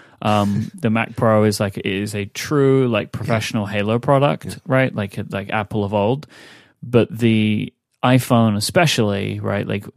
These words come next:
Speaker 1: what they have done to that product is make it, you know, the, the professional really mostly, in my opinion, extends to the camera. Like, that's the, the level at which they have gone to is to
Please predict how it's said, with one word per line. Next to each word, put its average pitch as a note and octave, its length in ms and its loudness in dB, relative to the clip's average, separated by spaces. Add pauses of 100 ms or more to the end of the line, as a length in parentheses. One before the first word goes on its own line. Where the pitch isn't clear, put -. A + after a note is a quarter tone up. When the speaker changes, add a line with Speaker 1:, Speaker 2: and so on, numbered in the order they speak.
(340)
Speaker 1:
what D#3+ 200 6
they D#3+ 160 8
have C#3+ 200 6
done B2 220 6
to A#2 180 2
that A2+ 200 0
product G#2 580 0 (140)
is A#2 500 2
make A2+ 320 -2
it, - 160 -2 (140)
you C3+ 80 6
know, A2 100 4
the, A2 140 -4 (120)
the - 120 0
professional B2+ 760 2
really A2+ 420 2
mostly, G#2+ 520 2
in G#2 80 -2
my G2+ 180 -4
opinion, G2+ 400 -8
extends G2+ 580 -6
to G2+ 500 -8 (120)
the G#2 100 -6
camera. B2+ 560 0 (120)
Like, - 220 -4
that's - 400 -2
the, G2 300 -4 (680)
the G#2+ 100 2
level A2 360 6
at - 80 0
which G2+ 240 -2
they G#2 120 0
have G2 140 -2
gone G#2 220 0
to G2 260 -2
is F#2+ 180 -8
to G2+ 280 -6